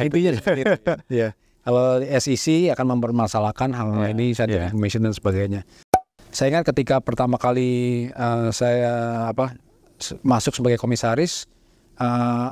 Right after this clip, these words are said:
Speaker 1: AUM Nitri Mega itu sekitar empat setengah triliun,
Speaker 2: Pas
Speaker 1: kurang lebih.
Speaker 2: dua ribu tiga belas ya?
Speaker 1: Dua ribu tiga belas. Sekarang kita udah tiga puluh dua setengah triliun. Jadi, suatu perjalanan yang, yang kalau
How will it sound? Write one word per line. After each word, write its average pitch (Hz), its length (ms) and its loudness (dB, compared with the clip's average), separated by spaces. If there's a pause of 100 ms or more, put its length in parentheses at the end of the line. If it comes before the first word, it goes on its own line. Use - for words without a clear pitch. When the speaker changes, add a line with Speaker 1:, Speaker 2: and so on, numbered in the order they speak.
Speaker 1:
AUM 131 400 0
Nitri 123 240 0
Mega 123 240 2
itu 123 160 0
sekitar - 320 0
empat 123 400 0
setengah 123 320 -2
triliun, 120 400 0 (320)
Speaker 2:
Pas 107 80 -6
Speaker 1:
kurang 110 240 2
lebih. 110 320 0 (160)
Speaker 2:
dua 104 160 2
ribu 107 160 0
tiga 107 240 2
belas 104 220 0
ya? - 20 -2
Speaker 1:
Dua 120 160 0
ribu 113 80 -4
tiga 113 160 0
belas. 110 560 -4 (320)
Sekarang 123 320 0
kita 139 240 2
udah 123 240 2
tiga 113 160 0
puluh 110 240 0
dua 104 80 -2
setengah 113 240 -2
triliun. 104 400 -2
Jadi, 139 480 -2
suatu 139 320 0
perjalanan 131 480 0
yang, 131 320 0 (560)
yang 120 480 2 (560)
kalau 127 560 0